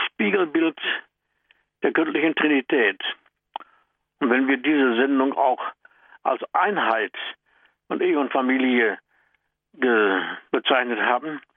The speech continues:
dann können wir auch sagen, dass nirgendwo anders die Einheit der Ehe und Familie deutlich wird,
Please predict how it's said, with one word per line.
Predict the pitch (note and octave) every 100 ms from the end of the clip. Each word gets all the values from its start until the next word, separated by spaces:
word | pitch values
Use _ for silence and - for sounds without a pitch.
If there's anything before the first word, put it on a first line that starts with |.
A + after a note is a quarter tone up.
| _ - _ _ -
dann | C3
können | - C3
wir | B2+ C#3
auch | C#3+ A#2
sagen, | A2 A#2 A2+ C3+ C#3 _ _ _ - - -
dass | - A#2 -
nirgendwo | B3 E4+ E4 - -
anders | - A#3 G#2 - - - _ _ _ _ - - - -
die | B2+ - _
Einheit | - F#3 F#3+ D3 B2 A2 G2 - - _ _ _ _ _
der | - - D3+
Ehe | G3+ G#3
und | F3+
Familie | - E3+ G3 F#3+ D#3
deutlich | C3 F3+ G#3 F3+ E3+
wird, | F3